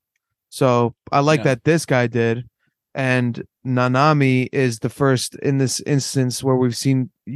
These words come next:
Speaker 1: um, express any sort of, like, emotion. And I know earlier I mentioned that they seem to not really give a shit. The Zenin guy was like, "Give me some fucking sake." And then
Speaker 2: <laughs>
Speaker 1: meanwhile, Nanami's, like,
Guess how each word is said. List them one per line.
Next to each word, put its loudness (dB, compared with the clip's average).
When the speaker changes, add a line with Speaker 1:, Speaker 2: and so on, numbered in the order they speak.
Speaker 1:
um, 0
express -2
any 0
sort 2
of, -6
like, -2
emotion. 0
And 2
I 2
know 2
earlier 4
I 2
mentioned -2
that -4
they -2
seem -2
to -4
not 0
really 0
give 2
a 0
shit. -4
The 0
Zenin 2
guy 4
was 2
like, -4
"Give -2
me 0
some -4
fucking 0
sake." -2
And 0
then 2
Speaker 2:
<laughs> -
Speaker 1:
meanwhile, 2
Nanami's, -2
like, -8